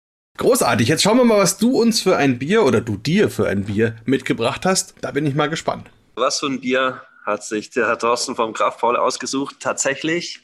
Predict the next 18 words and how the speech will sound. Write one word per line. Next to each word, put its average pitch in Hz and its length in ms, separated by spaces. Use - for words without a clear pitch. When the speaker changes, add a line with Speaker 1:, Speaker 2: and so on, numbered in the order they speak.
Speaker 2:
habe 127 300
ich 143 100
hier 143 540
das 120 200
Tillmanns 151 540
mit 131 240
ohne, 131 380
also 110 200
ein 113 100
alkoholfreies 110 1040
Weizenbier. 98 680
Warum 139 260
habe 190 140
ich 202 80
das? - 560
Zum 120 180
einen, 165 640
weil 110 560